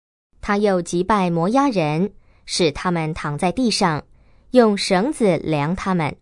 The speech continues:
把量两绳的杀死，让量一绳的存活。这样，摩押人就臣服大卫，给他进贡。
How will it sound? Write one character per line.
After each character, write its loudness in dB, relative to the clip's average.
把 4
量 2
两 2
绳 -2
的 2
杀 -2
死， -6
让 4
量 0
一 2
绳 0
的 2
存 -6
活。 -2
这 2
样， 2
摩 4
押 2
人 2
就 4
臣 -4
服 0
大 2
卫， 0
给 -2
他 -6
进 0
贡。 0